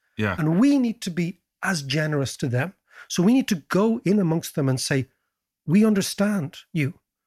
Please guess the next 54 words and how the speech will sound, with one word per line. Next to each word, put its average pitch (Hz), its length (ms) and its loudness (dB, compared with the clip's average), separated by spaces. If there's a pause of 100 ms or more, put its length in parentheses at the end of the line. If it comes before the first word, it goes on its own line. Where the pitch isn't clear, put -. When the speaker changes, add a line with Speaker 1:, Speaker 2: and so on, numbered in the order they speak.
(460)
Speaker 2:
I - 40 -6
mean, 170 160 2
it 165 80 -4
could 247 140 0
be 240 60 2
difficult 208 360 0
to 185 60 -4
put 202 140 0
on 175 80 2
a 170 60 0
Rangers 170 360 0
jersey 139 280 -2
now, 131 140 0
in 120 160 -6
fairness. 147 400 -2
Speaker 1:
<laughs> 202 60 -6 (760)
Speaker 2:
But - 140 -4
you 190 60 2
might 226 180 2
have 240 120 0
to 202 80 -6
do 233 200 0
it. 240 40 0
Or 208 100 0
Speaker 1:
Or 190 40 0
Speaker 2:
Lin-, 226 160 4
Speaker 1:
Glentour- 180 460 -2 (220)
Speaker 2:
a 202 60 2
Lin-, 254 260 2 (180)
Linfield. 220 460 0
Speaker 1:
Linfield. 185 640 0
Linfield 165 280 -2
Speaker 2:
Linfield. 175 200 -2
Speaker 1:
is 127 140 -6
the 127 80 -6
one, 113 180 -6
yeah. 123 140 -4
Speaker 2:
Trey 202 180 0
Blay. 156 380 -6 (120)
Speaker 1:
<laughs> - 160 -6
Speaker 2:
Okay. - 680 -2 (680)
But 233 240 -2
do 208 80 0
you 196 40 2
see 277 140 -2
what 277 100 -2
I - 20 0
mean? 226 140 0
So - 140 -4
we 202 640 -4 (280)
have - 200 -8
to 147 80 -10
be 156 80 -4
generous 135 580 -4